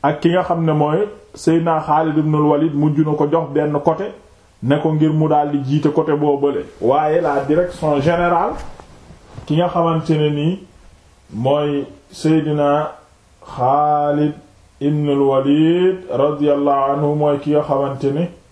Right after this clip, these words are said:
moom moo ko doon, euh, jiite. Moom na Seydina Khalid ibn al-Walid radiyallahu anhu, euh, boroom xam-xam yi rahmatullah du ñu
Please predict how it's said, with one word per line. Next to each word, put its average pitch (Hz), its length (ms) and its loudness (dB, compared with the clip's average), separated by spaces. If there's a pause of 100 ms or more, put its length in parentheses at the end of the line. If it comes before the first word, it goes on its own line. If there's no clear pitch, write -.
(640)
moom 143 460 -2 (100)
moo 123 300 0
ko 139 120 2
doon, 135 280 0 (460)
euh, 127 140 2 (160)
jiite. 117 320 -2 (2000)
Moom 175 260 0
na 226 100 -4
Seydina 208 400 0
Khalid 196 360 -2
ibn 185 160 0
al-Walid 151 400 0
radiyallahu 160 560 0
anhu, 123 180 -4 (3250)
euh, 165 260 2 (800)
boroom 208 400 2
xam-xam 202 400 -2
yi 196 60 4
rahmatullah 190 600 0
du 180 100 0
ñu 196 60 0